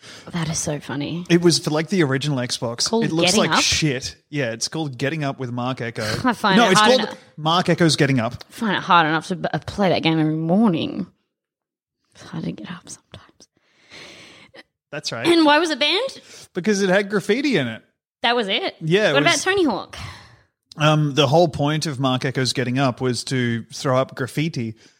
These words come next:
Speaker 2: And
Speaker 1: Tony Hawk can do graffiti.
Speaker 2: Yeah, but I think it got through because it's not the main focus of the game, where all of, um, Mark Echo's Getting Up was evading guards and, like,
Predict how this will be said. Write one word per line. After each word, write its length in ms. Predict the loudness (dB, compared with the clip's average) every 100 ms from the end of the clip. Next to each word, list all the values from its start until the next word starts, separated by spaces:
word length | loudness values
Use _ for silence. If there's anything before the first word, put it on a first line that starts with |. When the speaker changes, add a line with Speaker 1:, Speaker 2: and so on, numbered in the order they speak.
| _ _
Speaker 2:
And 300 | 0 4 4 4
Speaker 1:
Tony 220 | 4 6
Hawk 220 | 4 2
can 100 | -4
do 140 | -4
graffiti. 560 | -4 -6 -4 -2 -4 -6 _ -10 2
Speaker 2:
Yeah, 260 | 4 4
but 180 | 4 2
I 120 | 0
think 240 | -2 -2 -2
it 180 | -2
got 240 | -2 -2 0
through 220 | 2 2
because 220 | 2 -2
it's 100 | -2
not 140 | -2 -2
the 80 | -2
main 260 | -2 -2
focus 340 | -2 -4 -4 -4
of 60 |
the 80 | -2
game, 340 | 0 0 0
where 220 | 2 2 4
all 340 | 4 4 4
of, 320 | 2 -2 -10 _ _ _ _ _
um, 440 | -2 0 0 -4 -8
Mark 320 | -2 0 0 0
Echo's 280 | 0 0
Getting 200 | 2 2
Up 180 | 2 2
was 200 | 0 0 0
evading 580 | 0 2 2 2 0
guards 460 | 2 4 4 4 2
and, 160 | 0 0
like, 340 | 0 -2